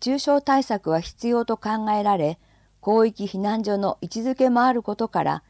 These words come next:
移動式クーラーの導入を検討する。質問。クラウドファンディングでトイレトレーラーの導入を。総務部長。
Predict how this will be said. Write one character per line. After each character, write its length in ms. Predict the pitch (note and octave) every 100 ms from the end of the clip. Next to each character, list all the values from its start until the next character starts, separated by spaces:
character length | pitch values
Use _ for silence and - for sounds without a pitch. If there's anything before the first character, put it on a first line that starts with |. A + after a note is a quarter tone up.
| _ _ _ _
移 120 | F3+
動 220 | F3+ C4
式 280 | C#4+ - C4+
ク 140 | - C#4+
ー 100 | B3+
ラ 180 | G3
ー 20 | D#3+
の 140 | D3
導 300 | C3+ D#3+ G#3
入 200 | A3 G#3+
を 220 | G#3 G#3+ -
検 240 | - D3+ D3
討 200 | C#3 C#3+
す 140 | C3+
る。 160 | C3 - _ _ _ _ _ _ _ _ _ _ _ _ _ _ _ _ _ _ _
質 240 | - - G3+
問。 360 | F#3+ D#3+ D#3+ _ _ _ _ _ _ _
ク 140 | - F3+
ラ 180 | A#3 D4+
ウ 100 | C4
ド 200 | C4 - _ -
フ 60 | A#3+
ァ 80 |
ン 120 | C4 A3+
デ 80 |
ィ 80 | G3
ン 40 | D#3
グ 120 | C#3
で 200 | C#3 - _ _ _ _
ト 200 | - F#3+
イ 60 | C4+
レ 120 | C#4
ト 200 | C4+ A3
レ 200 | A#3 B3+
ー 20 |
ラ 180 | A#3 F3+
ー 40 | D#3
の 220 | D3 -
導 260 | - E3 F3+
入 220 | G3 F#3
を。 220 | D#3+ C#3+ - _ _ _ _ _ _ _ _
総 280 | - G3 C4
務 160 | B3+
部 160 | G#3 G3
長。 340 | - C3 C3+